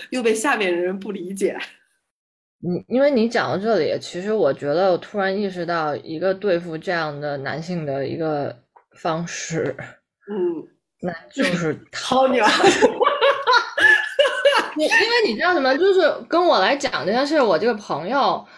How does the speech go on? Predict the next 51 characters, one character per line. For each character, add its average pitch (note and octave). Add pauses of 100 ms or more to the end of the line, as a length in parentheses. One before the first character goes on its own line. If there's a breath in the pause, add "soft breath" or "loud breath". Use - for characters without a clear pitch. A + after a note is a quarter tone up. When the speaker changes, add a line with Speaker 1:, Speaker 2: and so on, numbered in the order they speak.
(300 loud breath)
Speaker 2:
他 - (220)
也 G3
曾 F3+
经 F#3
要， F3+
要 F3
被 E3
那 D#3+
个 C#3+
骚 D#3+
扰， G#2
反 E3+
正 A#3+
我， F#3+
他， D#4
他 D#4+
给 C#4+
我 D4
讲， G#3
我 F3
具 D#4
体 C#4
可 C4
能 F3+
那 C4
个 A3
男 F3
生 B3
也 F#3
没 C#3
有 F3
像 G#3
对， G#3+
对 G#3
我 C3
一 F#2
样， F3
就 E3+
是 D#3+
把 C#3+
自 F3+
己 C#3
的 D3
鸡 E3+
鸡 F3
掏 F3+
出 F#3
来 D#3+
给 E3
他 E3
看， E3+